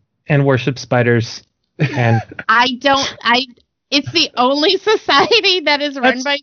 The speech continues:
Speaker 1: I feel
Speaker 2: females.
Speaker 1: like we can do better, though,
Speaker 2: I
Speaker 1: right?
Speaker 2: feel like we can do better, but I think that the,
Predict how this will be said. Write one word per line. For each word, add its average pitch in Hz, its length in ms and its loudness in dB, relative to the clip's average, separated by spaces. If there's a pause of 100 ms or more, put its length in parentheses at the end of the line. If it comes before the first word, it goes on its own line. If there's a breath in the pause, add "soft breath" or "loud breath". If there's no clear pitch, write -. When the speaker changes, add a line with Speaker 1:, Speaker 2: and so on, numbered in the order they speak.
(140)
Speaker 1:
I 233 100 2
feel - 100 -8
Speaker 2:
females. 302 140 2
Speaker 1:
like 262 160 4
we 247 160 0
can 240 180 0
do 202 220 -2 (100)
better, 139 340 2
though, 107 260 -12 (220 loud breath)
Speaker 2:
I 403 200 2
Speaker 1:
right? 170 120 -4
Speaker 2:
feel - 220 -4
like 453 220 0
we 415 160 -2
can 339 400 0
do 359 180 -4
better, 233 380 0
but 254 200 -2
I 269 180 -2
think 320 340 -4
that 277 400 0
the, 233 380 0